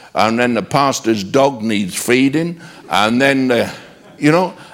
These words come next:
a-, and they take two or three collections, uh, and, you know,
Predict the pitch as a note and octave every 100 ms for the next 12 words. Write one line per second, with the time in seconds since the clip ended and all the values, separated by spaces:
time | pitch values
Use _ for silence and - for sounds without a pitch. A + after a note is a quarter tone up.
0 | - D3+ F3+ C#3+ D3+ D#3 D3+ E3 C#3 -
1 | - D#3+ D3+ - D3+ C#3 - C3+ C3+ -
2 | - E3+ - - - _ D#3 D3+ - C#3
3 | D#3+ - _ - F#3+ A3+ A3 A3+